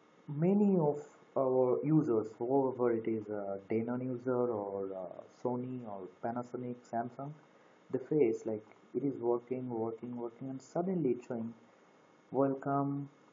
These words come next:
then, uh, Sony D V D player or Samsung D V D player, and after end of that, it's coming protector.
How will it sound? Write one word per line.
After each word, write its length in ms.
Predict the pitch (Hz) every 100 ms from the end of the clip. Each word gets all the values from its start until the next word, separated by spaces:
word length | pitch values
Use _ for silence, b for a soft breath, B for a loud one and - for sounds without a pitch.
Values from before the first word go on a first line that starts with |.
| _ _ _ _ _ _ _ - - 117
then, 480 | 117 113 110 107 104 - - - 110
uh, 100 | 107 -
Sony 240 | 143 135 135 127
D 80 | 123
V 60 | 123
D 40 | 123
player 260 | 123 120 120 120 117 110
or 260 | 107 107 - - -
Samsung 360 | 123 123 127 120
D 80 | 117
V 100 | 120
D 60 | 117
player, 180 | 120 120 120
and 160 | 123 120
after 200 | - 151 - - - 156
end 120 | 165 147
of 80 | -
that, 140 | 110 117
it's 120 | - 127
coming 180 | 131 135 - 131
protector. 520 | - 113 - -